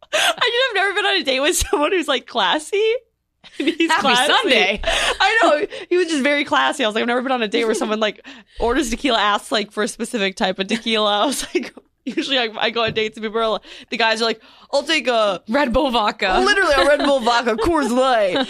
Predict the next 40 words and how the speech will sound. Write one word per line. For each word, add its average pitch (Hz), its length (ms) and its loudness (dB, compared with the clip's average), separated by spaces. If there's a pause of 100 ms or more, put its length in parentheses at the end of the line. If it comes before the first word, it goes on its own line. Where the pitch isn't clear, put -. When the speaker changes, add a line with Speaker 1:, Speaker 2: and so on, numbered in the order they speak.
Speaker 2:
<laughs> - 100 -16
You 254 100 -4
guys 277 160 -2
make 269 200 -2
Speaker 1:
Pounding 302 320 4
Speaker 2:
pina - 20 4
Speaker 1:
on 285 80 0
my 262 120 4
Speaker 2:
coladas. 233 640 2
Speaker 1:
chest. 339 100 -8
Literally, 320 600 0
literally. 233 720 2
Speaker 2:
<laughs> 185 60 -20 (680)
Speaker 1:
So - 140 -4
that 233 220 2
was 214 160 -2
cool. 196 560 0
Um, 220 100 0
and 240 80 0
then 277 60 2
we 330 80 0
could 247 160 -2
walk 247 280 0
home 427 160 0
together 202 300 0
'cause 220 140 -8
we 247 80 -2
live 453 160 0
right 277 120 0
next 202 260 -4
to - 60 -6
each 240 140 -2
other. 180 240 0
Speaker 2:
Wait, 247 260 0 (120)
cute. 370 520 -2
How 302 160 0
was 339 120 -2
the 339 100 -8
walk 320 300 -2
home? 277 600 -4